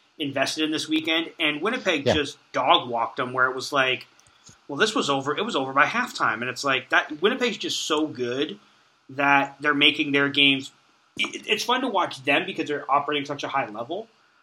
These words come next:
Speaker 1: but
Speaker 2: Mm-hmm.
Speaker 1: it's making the games less exciting 'cause they're beating teams, like, thirty-one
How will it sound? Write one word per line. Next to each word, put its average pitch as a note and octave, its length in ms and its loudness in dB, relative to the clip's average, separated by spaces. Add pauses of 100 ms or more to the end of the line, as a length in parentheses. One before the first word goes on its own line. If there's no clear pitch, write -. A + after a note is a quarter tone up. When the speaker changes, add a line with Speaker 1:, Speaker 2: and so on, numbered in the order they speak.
(120)
Speaker 1:
but D3 320 4
Speaker 2:
Mm-hmm. - 160 -4
Speaker 1:
it's D3 160 -4
making G#3 220 2
the E3 80 2
games E3 220 2
less D3+ 160 0
exciting D#3+ 380 0
'cause C3+ 140 -8
they're C#3 80 -2
beating F#3 400 -10
teams, C3 360 -4
like, B2 300 -4 (320)
thirty-one C#3+ 840 2